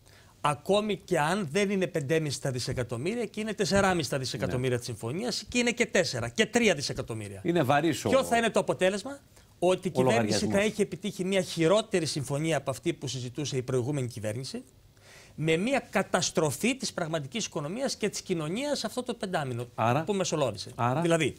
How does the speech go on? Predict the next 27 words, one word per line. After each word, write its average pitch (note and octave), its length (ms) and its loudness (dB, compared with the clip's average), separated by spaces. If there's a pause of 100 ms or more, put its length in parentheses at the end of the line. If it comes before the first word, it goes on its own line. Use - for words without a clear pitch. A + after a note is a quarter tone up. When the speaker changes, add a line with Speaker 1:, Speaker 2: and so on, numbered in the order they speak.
(420)
Speaker 1:
για D#3 120 4
να D#3 80 4
απαντήσω D#3+ 560 0
Speaker 2:
Όπως D#3+ 220 2
μου C#3+ 120 2
τα B2 140 4
λέτε C3 260 4
έτσι, D#3 220 2
δεν F3 160 4
πρέπει B2+ 240 2
να F#2 80 0
την D#2+ 120 -6
ψηφίσετε E2+ 500 -8
τη D2+ 100 -10
συμφωνία. F2 560 -10 (600)
Speaker 1:
Προφανώς. E3 720 2
Speaker 2:
Όπως A#2+ 240 -2
μου A2+ 100 -2
τα G#2 120 2
λέτε A2 240 0
έτσι. D#3+ 140 2
Speaker 1:
Προφανώς, E3 520 2
αν E3+ 200 0
δεν F3 160 0
υπήρχε E3 340 -2
κομματική D3 460 0
γραμμή, D3 480 2